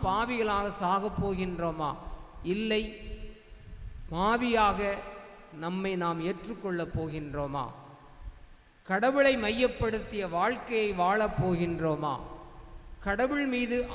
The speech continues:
ஆழமான நம்பிக்கையை, ஒவ்வொரு நாளும் நன்மைகள் செய்வதன் மூலமாக நம்மளுடைய நம்பிக்கையை ஆழப்படுத்த போகின்றோமா? அல்லது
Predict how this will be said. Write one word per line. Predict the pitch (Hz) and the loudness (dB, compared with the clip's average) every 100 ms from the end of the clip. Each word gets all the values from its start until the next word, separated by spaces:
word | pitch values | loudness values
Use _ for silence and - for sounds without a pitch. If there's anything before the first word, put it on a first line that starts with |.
| 185 | 0
ஆழமான | 220 247 233 233 247 247 | 2 2 2 0 0 0
நம்பிக்கையை, | 202 196 254 269 - 214 208 196 | 0 0 2 0 0 0 2 2
ஒவ்வொரு | 185 214 240 233 | 2 2 2 2
நாளும் | 214 208 214 202 | 2 0 -2 -4
நன்மைகள் | 170 214 262 262 240 - 208 | -2 0 2 2 2 0 -4
செய்வதன் | 240 247 233 208 202 | -2 -2 -2 -2 -2
மூலமாக | 220 208 190 180 180 175 180 - - - - - 165 | -2 0 0 0 0 -2 -6 -14 -18 -18 -20 -6 -2
நம்மளுடைய | 202 196 190 180 | 0 0 0 0
நம்பிக்கையை | 170 220 240 196 196 190 180 185 | 0 -2 -2 -2 -2 -2 -2 0
ஆழப்படுத்த | 226 - 196 180 - 170 - | 0 0 -4 -4 -4 -6 -4
போகின்றோமா? | 170 165 160 156 151 151 143 117 - - - - - - - | -4 -4 -4 -4 -2 -2 -2 -4 -12 -16 -20 -20 -20 -18 -10
அல்லது | 156 175 175 | -4 -2 -2